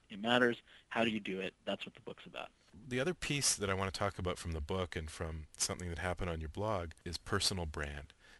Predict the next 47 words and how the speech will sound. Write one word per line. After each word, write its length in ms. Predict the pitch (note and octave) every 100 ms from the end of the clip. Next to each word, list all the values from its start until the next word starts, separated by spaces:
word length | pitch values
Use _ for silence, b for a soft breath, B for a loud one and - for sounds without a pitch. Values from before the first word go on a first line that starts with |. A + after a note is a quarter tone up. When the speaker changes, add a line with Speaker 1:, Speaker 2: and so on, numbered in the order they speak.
| B B B -
Speaker 2:
Let 140 | G#2
me 140 | G#2+ F#2+
ask 240 | F#2 -
a 40 |
long-winded 760 | E2+ D#2+ E2+ E2+ E2+ E2+ D#2+ D#2+
question 480 | - F2+ - D#2+ D2+ - -
and 140 | E2+
tell 160 | - D#2+
a 80 | D#2+
little 140 | E2
bit 100 | E2
of 80 | D2
a 60 |
story. 340 | D#2 F2 E2+ E2 -
You, 180 | G2 F#2+
Speaker 1:
Uh-huh. 140 | C3
Speaker 2:
you, 60 | F#3 -
you 100 | - G2
did 180 | A2+
something 300 | - G#2 G2
I 80 | F2
thought 240 | - E2+ -
was 180 | D#2+
really 160 | E2+ D#2+
fun 420 | D2+ F2 E2 D#2+
and 220 | D#2 D2 -
really 340 | F2 E2+ D#2 D2 - -
personal. 420 | C#3+ - F#2 D#2
You 200 | D#2 D#2+ -
announced 400 | F#2 F2+ F2 -
on 120 | E2+
your 80 | E2
blog 380 | D2+ E2 D#2+ D#2 - B B B -
that 140 | G2 F2+
you 100 | F2
were 140 | E2+ - -
about 320 | D#2+ F2 -
to 260 | - E2 D2+
have 200 | D2 E2+
a 60 | E2+
baby 340 | D#2 D#2 E2
with 200 | E2+ -
your 80 | F2+
wife. 340 | C#2+ G2+ - - B B B - D#2
Congratulations. 800 | D2+ C3+ A#2 D2+ D2+ A#2+ C#3 -
Speaker 1:
Yep. 60 |
Speaker 2:
That 40 | D2+